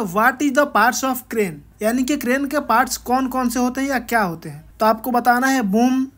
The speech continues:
सीलिंग, सेकल, एंटी ट्यूब लॉक डिवाइस, आउटरिगर, एक्सिलरी होस्ट, पुली,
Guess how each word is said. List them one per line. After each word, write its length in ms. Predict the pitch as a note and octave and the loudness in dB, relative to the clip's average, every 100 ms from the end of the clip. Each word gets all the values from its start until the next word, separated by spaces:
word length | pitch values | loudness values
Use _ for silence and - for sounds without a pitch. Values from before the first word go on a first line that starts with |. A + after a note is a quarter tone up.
| - | -8
सीलिंग, 500 | - A3 A#3+ C4 C4+ - - | -2 2 2 2 -2 -8 -14
सेकल, 600 | - A#3 A#3 A#3+ C#4 C#4 - - _ _ - | -6 0 0 2 2 0 -6 -18 _ _ -6
एंटी 280 | A3 A3 C4 | -4 -2 -2
ट्यूब 220 | A3 B3 | -4 -2
लॉक 140 | B3+ A#3+ | 0 0
डिवाइस, 520 | A#3 A#3 B3 B3 - - _ | 0 2 0 -4 -10 -20 _
आउटरिगर, 680 | - B3 A#3 B3 B3 A#3+ B3 B3 - A#3 | 2 2 2 -2 0 0 0 -4 -6 -2
एक्सिलरी 440 | G3+ A#3+ B3 C4 | -2 2 2 4
होस्ट, 380 | A#3 A#3+ B3 A#3+ - | 4 4 2 -2 -10
पुली, 460 | A#3+ B3 C4 C#4+ F4 | 0 2 4 2 -2